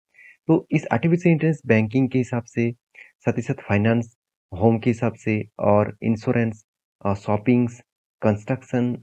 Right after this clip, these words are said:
और मैन्युफैक्चरिंग, तो ये सारे प्रोडक्ट्स के ऊपर आर्टिफिशियल इंटेलिजेंस यूज़ किया जा रहा है।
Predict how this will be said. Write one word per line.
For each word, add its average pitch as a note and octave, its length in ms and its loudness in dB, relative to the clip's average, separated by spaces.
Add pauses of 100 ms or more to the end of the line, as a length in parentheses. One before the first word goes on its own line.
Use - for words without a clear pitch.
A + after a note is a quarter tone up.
(120)
और G#2 360 -2 (120)
मैन्युफैक्चरिंग, A#2+ 800 -2
तो - 360 -10
ये E3+ 40 2
सारे D#3 460 0
प्रोडक्ट्स C3+ 360 0
के C#3 120 -4
ऊपर C3+ 120 0
आर्टिफिशियल A#2+ 400 0
इंटेलिजेंस A#2 340 0
यूज़ G#2+ 200 0
किया F#2+ 140 -2
जा F2+ 100 -2
रहा E2 100 -6
है। E2 60 -12